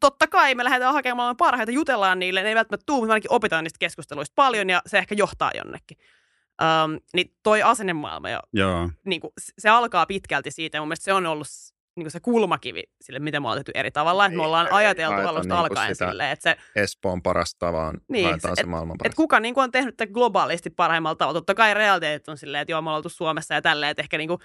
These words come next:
Speaker 1: Jenkeistä, kun tyyppi ei välttämättä ole kaikista likeliest to come here, mut et ainakin te kannattaa keskustella. Mut joo, sit muutama muu juttu, mitä me ollaan ihan käytännössä tehty,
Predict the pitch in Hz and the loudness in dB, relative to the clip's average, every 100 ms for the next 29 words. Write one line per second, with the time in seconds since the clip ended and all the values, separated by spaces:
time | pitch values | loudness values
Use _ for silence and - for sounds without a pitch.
0 | - _ - 190 185 165 156 170 165 170 | -20 _ 2 4 4 0 -2 -4 -2 0
1 | 160 156 160 165 160 156 190 226 202 - | 0 0 2 0 0 -6 -4 -4 -2 -6
2 | - _ - 196 214 202 - 196 262 - | -10 _ -6 4 4 4 0 -2 -2 -4
3 | - _ 185 240 220 190 160 156 - - | -16 _ 2 4 4 0 -2 -2 -12 -20
4 | - 170 165 - 180 170 156 151 151 151 | -8 -4 -2 0 0 0 -4 -4 -4 -4
5 | 147 147 143 135 - - 165 _ _ _ | -8 -8 -8 -12 -12 -8 -8 _ _ _
6 | _ _ - - 214 214 160 151 _ - | _ _ -10 0 2 4 2 0 _ -10
7 | 240 233 247 240 226 233 214 170 170 160 | -10 -6 -4 -2 -2 0 0 0 -2 -4
8 | 165 160 165 175 175 147 151 - 147 160 | 0 0 0 0 -2 -2 -8 -8 -8 -8